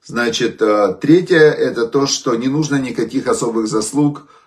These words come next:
э, а просто Всевышний добрый, милосердный, милосердный ко всем, даже к злодеям, даже к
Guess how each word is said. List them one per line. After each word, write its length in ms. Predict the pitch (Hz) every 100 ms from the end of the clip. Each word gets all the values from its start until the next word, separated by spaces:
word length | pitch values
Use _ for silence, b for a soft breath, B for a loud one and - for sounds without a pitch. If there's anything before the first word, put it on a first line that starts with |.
| b
э, 60 | -
а 260 | - -
просто 640 | 101 123 123 - 113 101 92
Всевышний 520 | - 110 117 - 110
добрый, 380 | 101 127 113 110
милосердный, 640 | 101 101 - 131 110 110
милосердный 560 | 98 101 101 113 98 101
ко 140 | 101
всем, 360 | 92 - 123 113
даже 200 | 104 98
к 80 | 95
злодеям, 540 | 98 104 127 120 104
даже 320 | 98 98 95
к 340 | - 98 92